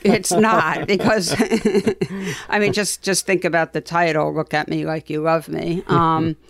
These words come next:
Speaker 1: the book is so personal, and so the conversation becomes extremely personal, and I think you and I both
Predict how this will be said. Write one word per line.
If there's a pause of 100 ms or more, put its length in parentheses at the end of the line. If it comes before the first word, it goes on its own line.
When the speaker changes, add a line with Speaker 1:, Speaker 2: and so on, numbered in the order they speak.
(540)
Speaker 1:
the
book
is
so
personal,
and
so (100)
the
conversation
becomes
extremely
personal,
and (260)
I (240)
think
you
and
I
both